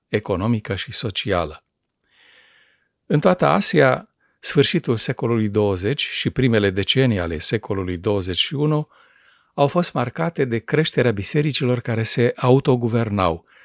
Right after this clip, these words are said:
se propagau singure și se autofinanțau în mare parte.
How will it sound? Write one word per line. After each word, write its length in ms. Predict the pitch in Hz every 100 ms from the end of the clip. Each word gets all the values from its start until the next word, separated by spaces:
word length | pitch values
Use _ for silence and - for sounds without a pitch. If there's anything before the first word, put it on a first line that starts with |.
| -
se 320 | - 123 - _
propagau 540 | - 131 123 113 123
singure 600 | 123 - 123 107 95 90 - - -
și 160 | - -
se 260 | - 143 127 - _
autofinanțau 960 | - 135 185 165 - 135 107 - 135 131
în 80 | 110
mare 260 | 113 107
parte. 580 | 104 92 82 - - -